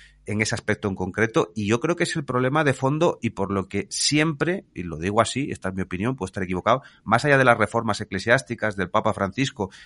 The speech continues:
y de todo lo que considero que positivamente, y lo digo sinceramente, se ha avanzado en ese aspecto,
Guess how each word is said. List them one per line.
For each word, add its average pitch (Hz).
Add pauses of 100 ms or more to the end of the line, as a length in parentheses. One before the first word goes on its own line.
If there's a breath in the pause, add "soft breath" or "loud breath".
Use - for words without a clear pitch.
(120 loud breath)
y 101
de 101
todo 120
lo 143
que -
considero 101
que 117
positivamente, 110
y 78
lo 78
digo 90
sinceramente, 98
se -
ha 87
avanzado 98
en 92
ese 98
aspecto, 104